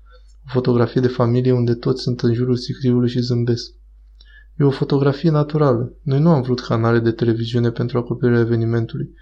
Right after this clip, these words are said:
deoarece ne-am dorit să fim netulburați și atenți la slujba de mormântare a copilului. Ce este acest zâmbet? Acest zâmbet este acea mângâiere dumnezeiască pe care toți o simt,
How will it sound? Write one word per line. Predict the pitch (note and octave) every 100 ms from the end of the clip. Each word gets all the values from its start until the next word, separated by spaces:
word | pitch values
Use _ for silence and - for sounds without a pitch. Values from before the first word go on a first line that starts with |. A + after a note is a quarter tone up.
| - - -
deoarece | C3+ C3 C3 D#3+
ne-am | D3+ C#3
dorit | C3+ C#3
să | -
fim | - C#3
netulburați | C3 B2+ B2+ A#2+ C3 -
și | -
atenți | B2 - C3+ C3+ -
la | A#2+
slujba | C#3 B2+ B2
de | A#2+
mormântare | A#2+ A#2+ A#2 - B2
a |
copilului. | B2 C3+ - B2 C3+ C3 - - - - - -
Ce | - -
este | F3+ C3
acest | B2 A#2 A2+
zâmbet? | A2+ A2 A#2 - - - - - - -
Acest | C3 - E3
zâmbet | D#3 E3+ D#3+ D#3+
este | C#3+ C#3
acea | C3 D#3
mângâiere | C#3+ C3 C3 D3+ C#3+
dumnezeiască | C3+ B2+ A#2+ A#2 B2 C3 -
pe | B2+ B2
care | B2
toți | A#2+ - -
o | A#2
simt, | - A#2 A2+